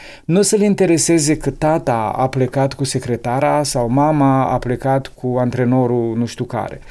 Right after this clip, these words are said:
sau că soacra sau bunica maternă sau bunica paternă. Pe el o să-l intereseze foarte tare cât de mult l-au protejat părinții de conflictul dintre ei atunci când au divorțat.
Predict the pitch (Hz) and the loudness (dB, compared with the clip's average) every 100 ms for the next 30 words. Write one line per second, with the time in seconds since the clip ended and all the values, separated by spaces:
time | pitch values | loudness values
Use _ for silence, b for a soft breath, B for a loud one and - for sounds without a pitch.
0 | B - - 151 147 139 160 160 165 156 | B -4 0 0 0 2 2 2 2 2
1 | 143 143 123 123 147 143 131 120 117 151 | 2 2 2 2 0 2 0 0 0 0
2 | 143 131 135 120 139 139 123 120 117 113 | 2 0 0 0 0 0 -4 -4 -4 -6
3 | 98 101 - 180 214 208 190 165 156 135 | -8 -10 -2 0 2 0 -2 0 -2 -2
4 | 151 147 - 151 135 135 139 123 95 - | -2 -2 0 -2 0 -2 0 0 -2 -8
5 | b - - - 202 220 185 180 226 214 | b -20 -6 2 4 4 2 2 4 6
6 | 208 131 101 - b b - 139 151 139 | 4 2 0 -6 b b -2 2 2 4
7 | 151 139 139 131 147 147 - 165 147 139 | 2 4 2 4 2 0 2 4 6 4
8 | 117 - - 95 b b - 151 156 147 | 2 -2 -10 -10 b b -2 0 2 0
9 | 143 165 190 - 160 139 147 151 139 123 | 0 0 -2 2 4 4 4 2 2 0
10 | 98 107 117 185 b b _ - 139 175 | -2 -4 -4 -4 b b _ -4 0 -2
11 | - 156 147 127 120 120 117 - 113 - | 0 0 0 0 -2 -4 -6 -8 -10 -12